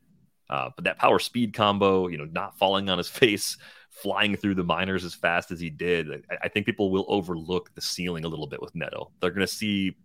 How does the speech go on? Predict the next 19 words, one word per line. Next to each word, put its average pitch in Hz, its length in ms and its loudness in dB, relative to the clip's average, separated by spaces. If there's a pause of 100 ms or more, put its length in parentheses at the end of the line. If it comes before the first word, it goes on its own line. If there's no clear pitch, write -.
too 120 180 -2
much 107 240 2
of 95 80 0
a 85 40 0
floor 87 380 -2
player 110 460 0 (360)
and 90 200 -2
not 92 160 6
enough 87 300 0 (140)
of 82 160 -8
a 82 60 -6
potential 82 640 -4
star, 76 480 -4
which - 140 -10
I 76 80 -4
think 82 220 -8
is 78 200 -8
a 71 220 -8
reasonable 80 800 -4